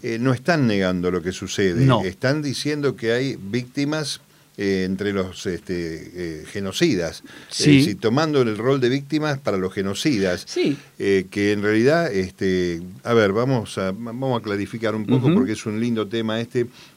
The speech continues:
Speaker 1: para sacarlo del ámbito de la información cruda.
Speaker 2: Ujú.
Speaker 1: Eh, cuando, mm, Adolfo Pérez Esquivel, que el otro día posó con una camiseta de Gimnasia Esgrima La Plata,
Speaker 2: Vamos todavía.
Speaker 1: dicho sea de
Speaker 2: Muy
Speaker 1: paso,
Speaker 2: bien.
Speaker 1: este, el querido Adolfo, cuando Adolfo Pérez Esquivel lo llama a Alfonsín,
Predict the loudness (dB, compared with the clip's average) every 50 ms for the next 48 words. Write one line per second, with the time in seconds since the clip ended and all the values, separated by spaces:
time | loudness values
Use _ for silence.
0 | _ -6 -2 -2 -2 -2 -4 -6 -4 0 0 0 2 2 2 2 2 0 -2 -2
1 | -4 -4 -6 -8 -6 -6 -4 -4 -4 -4 -6 -8 -8 -6 -4 -4 -2 -2 -2 -2
2 | -2 -2 -2 -2 -2 -2 -2 0 -2 -2 -4 -6 -6 -6 -6 -2 -2 -2 -2 0
3 | 0 0 2 2 2 2 0 -2 -4 -2 0 0 0 2 2 4 4 4 4 4
4 | 2 0 -2 -4 -6 -6 -4 -2 0 2 2 2 2 2 2 2 0 0 0 0
5 | -2 -2 -4 -4 -8 -8 -4 -2 0 2 2 2 0 -2 -4 -8 -12 _ -20 -20
6 | -20 -20 _ _ _ -6 -4 -2 -2 0 -2 -2 -2 0 0 0 -2 -2 -2 -2
7 | -2 -2 -2 -2 0 0 0 -2 -2 -2 -4 -2 -2 -2 -2 0 0 0 0 0
8 | -2 -2 -2 -2 -2 0 0 0 0 0 0 0 -2 -2 -2 -2 -2 -2 2 4
9 | 6 6 6 4 2 -4 -6 -4 -4 -2 -2 0 0 0 -2 -2 -4 -2 0 2
10 | 4 4 4 6 6 6 8 8 8 8 6 4 0 -4 -4 0 0 0 0 0
11 | 0 2 4 4 4 4 2 0 -2 -2 0 2 4 6 6 6 6 4 2 2
12 | 0 0 0 0 -2 -6 -20 -20 -8 -2 0 2 4 4 4 2 2 0 -2 -2
13 | -2 -2 -2 -4 -6 -2 -2 -2 0 0 0 0 0 0 0 0 0 0 -2 -2
14 | -2 -2 -4 -4 -2 -2 -2 -2 -2 -4 -6